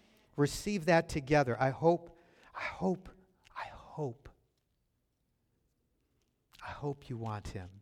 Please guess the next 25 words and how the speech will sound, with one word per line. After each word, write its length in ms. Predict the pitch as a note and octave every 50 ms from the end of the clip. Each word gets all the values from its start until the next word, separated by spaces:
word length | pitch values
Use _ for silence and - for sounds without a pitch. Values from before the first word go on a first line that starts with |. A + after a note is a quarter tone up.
| _ _ _ _ _ _ _ _ _ _ _ _ _ _ _ _ _ -
as 180 | B2+ A2+ G#2+ A#2
number 260 | A#2 A2+ A2+ G#2+ A2+
one. 420 | G#2+ G#2+ G#2+ G2+ F#2+ G2 G2+ A2 - _ _ _ _ _ _ _ _ _ _ _ _ _ _ _ _ _ _ _ _ _ _ _ _ _ _ -
I 60 | A#2
hope 320 | G2+ F#2 B2+ A#2+ - - -
you 40 |
do. 240 | A2+ G#2 A2+ G#2+ G#2 - - _ _ _ _ _ _ _ _ _ _ _ _ _ _ _ _ _ _ _ _ _ _ _ _ _ _ _ _ _ _ _ _ _ _ _ _ _ _ _ _ _ _ _ _ -
Jesus 380 | - - C#3 C3 A#2 C3 -
took 260 | - - D3 C#3 -
that 240 | - C#3+ C3+ C3+ C3+
bread. 380 | - C3+ C#3 C#3+ D3 C#3+ C3+ B2+
He 140 | B2 A#2+ A#2+
said, 360 | - - - C#3 C3+ C3 -
told 280 | - - C#3 C#3 C3+
his 180 | C3+ C3+ B2 -
disciples 680 | - B2+ A2+ - - C#3 C3+ C#3 C#3 - B2+ B2 A#2 -
on 180 | B2 B2 B2+
that 300 | B2 A#2+ A#2+ A#2+ B2 - - - _ _ _ _ _ _ _ _ _ _
night, 580 | B2+ B2 C3 C3 B2+ A#2 A#2 - - - - - - _ _ _ _ _ _ _ _ _ _ _ _ _ _ _ _ _ _ _ _ _ _ _ _ _ _ _ _ _ _ _ _ _ _
he 100 | - C3
said, 280 | - - D3 C3+ A#2+
"This 280 | A#2 C#3 C3 - - -
is 120 | C3 -
my 200 | - B2 B2 B2+
body. 640 | A#2+ A#2 A#2+ A#2+ B2 C3+ C#3 C#3 A#2+ A2 G#2 G2 G#2